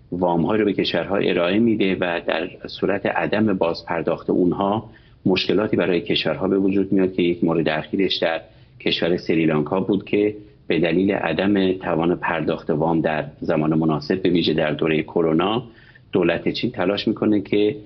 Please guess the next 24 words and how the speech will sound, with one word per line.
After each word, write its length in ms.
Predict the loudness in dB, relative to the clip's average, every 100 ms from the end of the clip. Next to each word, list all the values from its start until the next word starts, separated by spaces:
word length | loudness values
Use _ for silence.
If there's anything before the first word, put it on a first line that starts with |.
| -6 -2
یکی 220 | 0 0
از 200 | 0 0
بنادر 440 | -2 0 0 0
مثلاً 400 | 0 -2 -2 -4
سریلانکا 640 | -2 0 2 2 0 0 0
رو 160 | 2
به 100 | 2
مدت 340 | 2 2 0 -2
نود 320 | -2 0 0
و 40 |
نه 160 | 2 0
سال 240 | 0 0
در 220 | 0 0 0
اجاره 300 | 0 0 0
خودش 400 | 0 0 0 0
نگه 280 | 0 -2
داره. 220 | -2 -4 -4 -10 -20 -20 -20 -4
اه، 180 | 0 2
نگرانی 720 | 2 4 2 2 2 2 2
بیشتر 440 | 0 -2 -2 -2 0
در 160 | 0
رابطه 360 | 0 0 -2 -2
با، 180 | 0
اه، 80 | 0